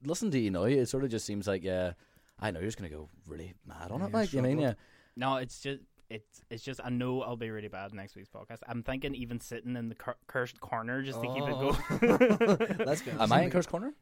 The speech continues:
Speaker 3: Yeah, you're
Speaker 2: Yeah,
Speaker 3: in cursed
Speaker 2: cursed
Speaker 3: corner.
Speaker 1: Oh, no.
Speaker 3: <laughs> But yeah, there's, there's four more days left of it, so if you'd like to give, now's the time. <laughs>
Speaker 2: If you're a decent human being in any way.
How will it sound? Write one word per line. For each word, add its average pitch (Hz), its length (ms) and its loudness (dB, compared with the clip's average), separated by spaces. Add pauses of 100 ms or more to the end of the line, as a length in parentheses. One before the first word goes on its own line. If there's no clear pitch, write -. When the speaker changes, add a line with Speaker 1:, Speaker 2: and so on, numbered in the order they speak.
(100)
Speaker 3:
Yeah, 107 140 -6
you're 107 140 -4
Speaker 2:
Yeah, 110 60 -4
Speaker 3:
in 104 60 -6
cursed 101 260 -8
Speaker 2:
cursed - 0 -
Speaker 3:
corner. 95 300 -8
Speaker 1:
Oh, 69 180 -16 (320)
no. 143 140 -2
Speaker 3:
<laughs> - 40 -2 (720)
But 127 160 -12
yeah, 143 320 -2 (200)
there's, 135 260 -6 (160)
there's 123 160 -10 (100)
four 185 200 2
more 156 180 0
days 135 340 -4
left 123 260 -2
of 135 80 -8
it, 139 140 -8
so 135 140 -4
if 123 140 -10
you'd 131 200 -4
like 143 180 -6
to 127 60 -8
give, 127 540 -6 (260)
now's 117 360 -4
the 113 100 -12
time. 107 440 -6
<laughs> - 40 -8 (200)
Speaker 2:
If 175 240 -4
you're 101 100 -4
a 95 40 -10
decent 104 300 -8
human 95 200 -6
being 95 140 -8 (120)
in - 20 -8
any 92 140 -8
way. 92 260 -12